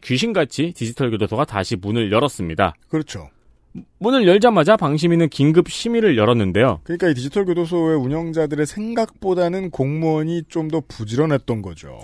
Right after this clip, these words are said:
Speaker 1: 그렇습니다.
Speaker 2: 네.
Speaker 1: 긴급 심의의 결과는 일부 차단 삼, 전체 차단 이로 일부 차단을 결정을 했습니다.
Speaker 2: 네.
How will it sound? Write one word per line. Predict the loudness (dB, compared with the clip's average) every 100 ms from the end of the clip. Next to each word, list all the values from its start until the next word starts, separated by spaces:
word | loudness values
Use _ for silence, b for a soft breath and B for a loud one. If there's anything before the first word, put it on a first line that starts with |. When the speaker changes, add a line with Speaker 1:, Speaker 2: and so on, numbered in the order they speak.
| -4
Speaker 1:
그렇습니다. | 2 2 2 -4 0 0 0
Speaker 2:
네. | -2 -6 -12 -20 b b b b b
Speaker 1:
긴급 | 0 2 2
심의의 | 2 2 4 4
결과는 | 4 4 6 6 6 6
일부 | 4 2 2 0
차단 | 2 4 4 2
삼, | 2 4 2
전체 | 0 0 2 0
차단 | 2 2 2
이로 | -2 -2 0 0 -4 -10 -2 6 6 6
일부 | 2 0 2 2 0
차단을 | 0 4 4 4
결정을 | 2 2 2 2 2
했습니다. | 0 0 -2 0 -2 -4
Speaker 2:
네. | -4 -4 -4 -12